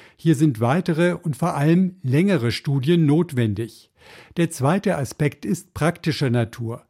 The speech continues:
Die Herstellung von passenden Organoiden für die Patienten ist sehr aufwendig. An der Universität Tokio ist Tomomi Tadokoro aber schon dabei, diesen Prozess zu optimieren.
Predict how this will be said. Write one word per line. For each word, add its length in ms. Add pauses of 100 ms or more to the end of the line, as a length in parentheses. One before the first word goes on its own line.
(360)
Die 80
Herstellung 640
von 280
passenden 500
Organoiden 880
für 120
die 100
Patienten 760
ist 300
sehr 280
aufwendig. 840 (420)
An 200
der 180
Universität 800
Tokio 520
ist 200
Tomomi 540
Tadokoro 840
aber 220
schon 240
dabei, 460 (320)
diesen 260
Prozess 640
zu 160
optimieren. 840